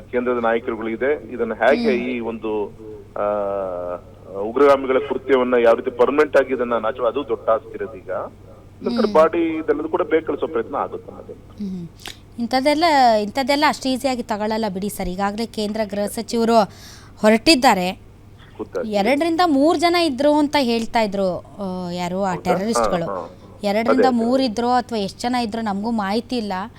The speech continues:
Speaker 2: ಆದ್ರೆ
Speaker 1: ಅದೇ.
Speaker 2: ಮೂರು ಜನ, ಇಷ್ಟು ಜನನ ಕೊಂದಿದಾರಲ್ಲ ಇವರು ಪಾಪಿಗಳು ಇವರು. ಹಾ.
Speaker 1: ಪೂರ್ತಿ ಶೂಟ್ ಔಟ್ ಮಾಡಿದ್ದಾರೆ.
Speaker 2: ಹ್ಮ್.
Speaker 1: ತುಂಬಾ ಅನ್ಯಾಯ ನೋಡಿ. ನೋಡಿ, ಆ ಕುದುರೆಯಿಂದ ಇಳಿದು ತಾಯಿ ಮಗ ಇದು ಮ-, ಆ, ಮನೆಯವರು ಅವರು ಅಂಗಡಿಗೆ ಬ್ರೆಡ್ ಏನೋ ತಗೊಂಡ್ಲಿಕ್ಕೆ ಅಂತ ಹೊ-, ಹೊ-, ಹೊರಟಂಗೆ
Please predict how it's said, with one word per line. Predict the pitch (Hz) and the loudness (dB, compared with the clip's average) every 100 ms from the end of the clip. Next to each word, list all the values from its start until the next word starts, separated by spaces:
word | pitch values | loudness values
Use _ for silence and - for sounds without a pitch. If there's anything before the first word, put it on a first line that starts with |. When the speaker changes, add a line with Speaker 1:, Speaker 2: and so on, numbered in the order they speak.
| - - - - | -20 -20 -18 -6
Speaker 2:
ಆದ್ರೆ | 196 220 | -4 0
Speaker 1:
ಅದೇ. | 226 | 0
Speaker 2:
ಮೂರು | 202 233 294 285 | 0 2 2 2
ಜನ, | 214 226 269 254 | 0 2 2 0
ಇಷ್ಟು | - - | -4 -6
ಜನನ | 214 220 269 | -4 -2 -2
ಕೊಂದಿದಾರಲ್ಲ | 294 240 240 240 240 233 | -2 -4 -4 -2 0 0
ಇವರು | 226 214 202 | -2 -2 -4
ಪಾಪಿಗಳು | - 196 196 240 226 226 | -2 -2 -2 -4 -2 -4
ಇವರು. | 214 185 170 165 - - - - - | -6 -6 -10 -12 -18 -20 -20 -20 -10
ಹಾ. | 185 185 | -8 -6
Speaker 1:
ಪೂರ್ತಿ | 202 110 - - | -6 -8 -10 -14
ಶೂಟ್ | - - | -14 -12
ಔಟ್ | - - | -14 -14
ಮಾಡಿದ್ದಾರೆ. | - - - - - - - - 214 | -14 -14 -16 -20 -20 -20 -20 -14 -6
Speaker 2:
ಹ್ಮ್. | 214 196 190 170 | -4 -4 -4 -4
Speaker 1:
ತುಂಬಾ | 170 98 | -2 -2
ಅನ್ಯಾಯ | 82 82 | -2 -8
ನೋಡಿ. | 80 82 - | -8 -10 -4
ನೋಡಿ, | 120 113 | 2 4
ಆ | |
ಕುದುರೆಯಿಂದ | 110 127 131 143 135 | 2 0 2 2 4
ಇಳಿದು | 131 131 127 143 135 | 2 2 0 0 2
ತಾಯಿ | 120 117 123 127 | 4 2 2 -4
ಮಗ | 120 113 120 117 113 107 | -4 0 0 0 -2 -4
ಇದು | 101 104 98 | -8 -12 -12
ಮ-, | 104 - - - - - | -16 -20 -20 -20 -16 -8
ಆ, | 101 | -8
ಮನೆಯವರು | 104 120 127 127 | -4 2 2 4
ಅವರು | 123 123 123 110 101 87 - - | 4 4 4 4 2 0 -8 -8
ಅಂಗಡಿಗೆ | 113 123 123 | -6 -4 -2
ಬ್ರೆಡ್ | 117 120 120 | 0 -2 0
ಏನೋ | 135 | 0
ತಗೊಂಡ್ಲಿಕ್ಕೆ | 127 123 113 110 120 | 2 0 -2 -4 -6
ಅಂತ | |
ಹೊ-, | 131 110 98 95 | -4 -2 -2 -4
ಹೊ-, | 95 101 | -4 -2
ಹೊರಟಂಗೆ | 110 104 95 95 | -2 -2 -6 -4